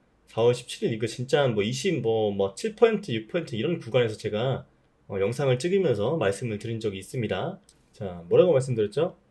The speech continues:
이미 이런 구간에서, 높은 구간에서, 어, 이런 구간에서 이미 그 홀딩 해-, 하셔서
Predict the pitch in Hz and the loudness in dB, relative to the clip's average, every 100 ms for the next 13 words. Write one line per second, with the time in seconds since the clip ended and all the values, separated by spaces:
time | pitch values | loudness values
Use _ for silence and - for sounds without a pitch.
0 | _ 117 175 131 139 160 95 107 202 180 | _ -2 0 2 0 -4 -6 0 0 0
1 | - 127 160 143 120 98 127 233 202 127 | 0 4 4 4 -2 -4 -4 -2 0 2
2 | 139 123 107 110 131 92 85 - 98 95 | 2 2 2 0 0 -2 -10 -10 -8 -2
3 | 165 160 113 143 139 127 110 104 104 95 | -2 -2 0 0 2 0 -2 -4 -6 -8
4 | - 98 98 196 196 175 190 - 170 220 | -10 -8 0 0 2 0 -2 -6 -4 -2
5 | 185 110 113 90 | 0 0 -2 -6